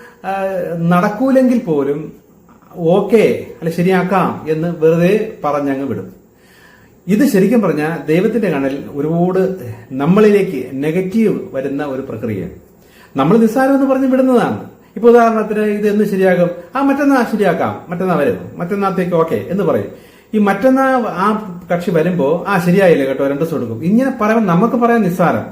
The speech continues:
പക്ഷെ പ്രപഞ്ചത്തിന്റെ നിയമപ്രകാരം അങ്ങനെ പറയുന്ന മനസ്സുള്ള ഒരു വ്യക്തിക്ക്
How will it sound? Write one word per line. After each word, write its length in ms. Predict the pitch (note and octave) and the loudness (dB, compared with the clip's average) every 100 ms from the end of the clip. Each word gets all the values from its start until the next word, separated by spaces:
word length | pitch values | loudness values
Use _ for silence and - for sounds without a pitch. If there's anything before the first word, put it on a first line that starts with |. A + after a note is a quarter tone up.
| - | -12
പക്ഷെ 260 | A#2 F#3 A#3 - - - - _ | -2 -2 -2 -8 -20 -20 -20 _
പ്രപഞ്ചത്തിന്റെ 600 | C3 C3+ G#3 B3 C4+ B3 A3+ | 0 2 4 2 2 2 4
നിയമപ്രകാരം 960 | F3 F#3 F#3 D3 C3 A#2+ D#3 F#3+ - | 4 2 0 0 2 2 0 -2 -6
അങ്ങനെ 300 | C#3 G3 A#3+ | -2 0 0
പറയുന്ന 560 | G#3 F3+ E3+ E3 E3+ F3 | 0 2 2 0 0 -2
മനസ്സുള്ള 800 | C3+ C#3+ E3 D#3+ C#3+ D3 F#3 F#3 | -4 -2 -2 -2 -2 0 -2 -2
ഒരു 140 | C#3 | -2
വ്യക്തിക്ക് 580 | C3 B2 B2 D#3 - F#2+ | -2 -4 -4 -6 -6 -10